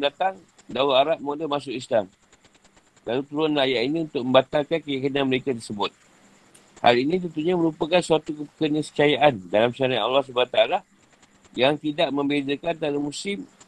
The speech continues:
dan bukan muslim dalam masalah hak. Akan tetapi mereka adalah kaum Yahudi yang telah melakukan perubahan perkataan dari tempat-tempatnya. Mengubah arti kata, mengubah tempat atau menambah dan mengurang. Mereka menafsirkan nas-, nas-nas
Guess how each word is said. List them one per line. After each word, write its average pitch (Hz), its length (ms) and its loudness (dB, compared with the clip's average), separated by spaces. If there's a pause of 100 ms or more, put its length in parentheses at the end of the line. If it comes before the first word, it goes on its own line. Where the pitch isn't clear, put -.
(180)
dan 120 280 2
bukan 139 240 0
muslim 143 400 0
dalam 143 240 0
masalah 139 480 2
hak. 127 200 4 (1080)
Akan 131 200 2
tetapi 139 320 0
mereka 160 320 -2
adalah 147 200 4
kaum 143 180 -2
Yahudi 147 400 0
yang 151 80 -8
telah 151 180 4
melakukan 143 440 0
perubahan 147 500 4
perkataan 131 600 0
dari 107 200 -6
tempat-tempatnya. 113 720 -12 (760)
Mengubah 127 480 -2
arti - 160 -14
kata, 190 480 -4 (160)
mengubah 131 320 0
tempat 147 480 -2
atau 139 320 -4
menambah 143 560 0
dan 143 160 0
mengurang. 143 440 2 (840)
Mereka 165 240 -4
menafsirkan 156 640 -2
nas-, - 320 -6 (180)
nas-nas 139 460 -2